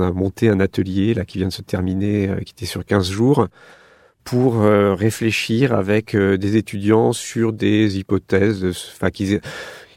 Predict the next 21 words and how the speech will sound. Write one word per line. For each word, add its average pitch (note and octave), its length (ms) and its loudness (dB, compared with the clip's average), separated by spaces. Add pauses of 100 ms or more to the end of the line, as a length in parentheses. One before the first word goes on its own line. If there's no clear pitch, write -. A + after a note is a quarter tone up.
(100)
qu'ils A2 180 2
apprennent C3 500 2
à A2+ 100 2
utiliser A2+ 500 0
le A2 140 2
bois, A#2 480 2
euh, G#2 320 -2
pour G#2 180 -6
aller G2+ 180 0
vers G#2 140 -4
des F#2+ 100 -6
solutions G2 640 -6
d'habitat G2 580 -2
léger, F#2 500 0
temporaire, F#2+ 800 0
euh, F#2 140 -4
facile G2+ 560 -4
à F#2+ 260 0
mettre F#2+ 280 -6
en F#2+ 120 -4
œuvre F#2 340 -2